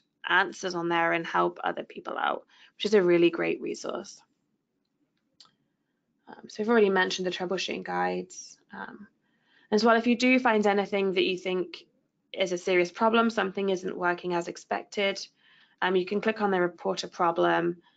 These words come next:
and raise a support case direct with us. And like I mentioned before, if you are experiencing issues, it's a really good idea if you're raising a support case to include as many logs and screenshots of the issue as possible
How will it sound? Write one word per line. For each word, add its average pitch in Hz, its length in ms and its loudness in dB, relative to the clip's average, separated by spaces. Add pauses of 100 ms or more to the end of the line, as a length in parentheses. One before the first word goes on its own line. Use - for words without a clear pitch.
(220)
and 175 220 0
raise 170 280 4
a 185 60 -12
support 170 440 -2
case 170 260 -4
direct 170 400 -4
with - 120 -6
us. - 380 -6 (640)
And 208 80 4
like 208 200 2
I 202 40 4
mentioned 180 400 0
before, 180 540 0
if 175 200 -2
you 220 100 4
are 214 120 4
experiencing 175 840 -6 (560)
issues, 254 420 2
it's 214 140 -2
a 208 60 -2
really 208 260 4
good 190 140 0
idea 185 440 0
if 180 120 -4
you're 185 100 -2
raising 185 420 2
a 175 60 -2
support 175 420 -4
case 180 300 -4
to 185 120 -6
include 180 340 0
as 180 80 -2
many 202 240 4
logs 170 460 4
and 175 100 -2
screenshots 170 720 -6
of - 120 -10
the - 140 -6
issue - 240 -4
as 78 120 -8
possible - 520 -6